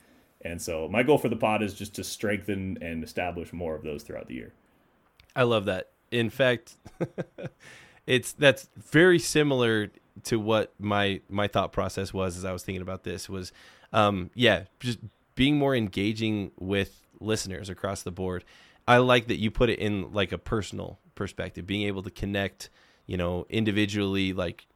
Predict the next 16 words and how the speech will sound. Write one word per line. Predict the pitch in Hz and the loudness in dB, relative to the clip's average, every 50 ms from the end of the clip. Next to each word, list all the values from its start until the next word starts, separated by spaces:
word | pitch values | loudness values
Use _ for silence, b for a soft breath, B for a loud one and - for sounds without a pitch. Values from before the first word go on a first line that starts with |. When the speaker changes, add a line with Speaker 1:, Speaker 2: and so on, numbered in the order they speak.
| _ _ | _ _
Speaker 2:
face | - - 113 107 98 - - | -2 2 2 2 2 0 -2
to | 92 - | -6 -4
face. | - 95 90 - - - - - - _ _ | -2 -4 -4 -4 -6 -10 -10 -12 -12 _ _
And | - 104 101 98 95 95 90 - - | -6 -4 -2 0 0 -2 -2 -2 -2
I | 107 | -2
think | - - 120 98 - | 0 0 -2 0 2
that's | 107 98 - - | 0 0 0 -2
huge. | - 98 85 71 - - B B B B B B B B | -6 -6 -8 -8 -10 -14 B B B B B B B B
So | - 120 | 2 2
if | 113 - | 4 6
any | 185 247 269 190 | 6 6 6 4
of | 131 | 4
you | 131 139 | 4 4
are, | 127 117 98 110 - _ - - _ | 4 4 2 0 -6 _ -20 -20 _
you | - 95 85 | -8 -6 -6
know, | 82 80 - | -6 -6 -10